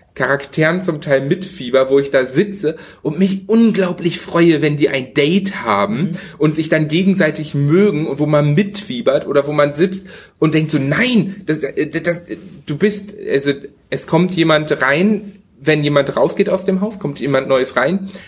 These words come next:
Speaker 1: Und einer der ersten, der reinkommt, sag jetzt einmal, ist Arman. Das ist jemand, der lebt schon Ewigkeiten auf Hawaii,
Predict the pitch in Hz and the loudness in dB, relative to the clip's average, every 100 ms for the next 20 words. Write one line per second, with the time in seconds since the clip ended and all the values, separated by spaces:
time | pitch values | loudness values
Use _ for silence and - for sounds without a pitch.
0 | - _ 143 139 147 160 139 131 - - | -20 _ -2 0 0 2 2 0 -4 -2
1 | 131 160 - 139 127 107 117 147 147 139 | 0 0 -2 0 2 4 2 0 -2 -4
2 | - - - - 127 131 135 139 - 123 | -6 -16 -18 -16 -6 -2 0 0 0 2
3 | 120 117 113 - 110 104 104 98 95 98 | 2 2 -2 -2 0 0 0 -2 -4 -6
4 | - - 135 147 143 123 113 107 123 135 | -8 -4 0 0 2 2 2 0 0 0
5 | 135 - 135 127 - 143 131 - 110 110 | -2 0 0 0 0 0 0 -6 -2 -2
6 | 117 110 107 110 107 107 110 | 0 -2 -2 -2 0 2 0